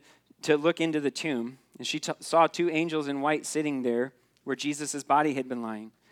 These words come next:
one at the head and the other at the feet. And they said to her, "Woman, why are you crying?" "Because they've taken away my Lord," she told them, "and I don't know where they've put him."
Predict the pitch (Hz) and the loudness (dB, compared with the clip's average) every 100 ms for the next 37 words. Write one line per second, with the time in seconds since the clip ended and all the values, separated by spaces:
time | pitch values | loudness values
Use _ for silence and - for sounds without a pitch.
0 | _ _ _ _ 120 135 143 120 127 127 | _ _ _ _ -4 -4 -2 -2 0 0
1 | 131 120 120 123 127 120 - 120 104 - | -2 -2 -2 -2 -6 -12 -10 -10 -12 -20
2 | _ _ _ _ _ _ 123 131 151 147 | _ _ _ _ _ _ -8 -4 -4 -2
3 | 139 123 147 185 151 175 233 220 - 240 | -2 -2 -4 -4 -2 -4 -4 -8 -8 -10
4 | 110 101 _ _ _ _ _ _ _ _ | -10 -18 _ _ _ _ _ _ _ _
5 | _ _ 143 151 156 160 160 151 143 147 | _ _ -8 -8 -4 -4 -4 -4 -4 -4
6 | 127 120 131 180 120 - - - 107 113 | -4 -6 -6 -6 -8 -12 -16 -14 -12 -10
7 | 127 127 131 151 135 139 135 131 117 - | -8 -6 -6 -6 -6 -4 -2 -4 -6 -8
8 | 147 123 113 | -6 -6 -10